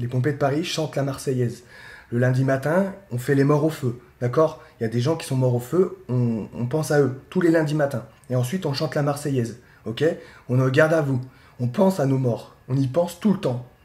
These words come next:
d'accord ? C'est normal. J'ai, j'ai un pote qui est mort au feu. On a tous, on a tous connu plus ou moins quelqu'un qui est tombé, euh, au feu. Encore plus ces dernières années, ça n'a pas arrêté,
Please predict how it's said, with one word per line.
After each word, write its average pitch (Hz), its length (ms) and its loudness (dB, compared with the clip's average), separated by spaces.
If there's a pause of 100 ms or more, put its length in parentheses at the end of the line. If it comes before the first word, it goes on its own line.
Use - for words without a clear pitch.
(100)
d'accord ? 127 380 2 (260)
C'est 156 160 -6
normal. 151 460 2 (320)
J'ai, 123 360 2
j'ai 127 100 2
un 123 100 4
pote 220 260 6
qui 175 80 -2
est 165 40 2
mort 151 180 4
au 156 80 2
feu. 120 240 -4 (580)
On 139 140 2
a 139 80 6
tous, 220 360 -2
on 147 140 2
a 165 60 4
tous 208 180 -4
connu 202 360 6
plus 151 220 -8
ou 170 60 0
moins 196 160 4
quelqu'un 196 300 0
qui 143 140 -6
est 127 40 -2
tombé, 147 380 -2 (400)
euh, 113 460 0
au 143 60 0
feu. 131 300 -4 (220)
Encore 123 240 -2
plus 185 100 -8
ces 160 140 -6
dernières 147 320 0
années, 170 240 0
ça 175 120 -6
n'a 123 60 -6
pas 156 80 2
arrêté, 143 380 -2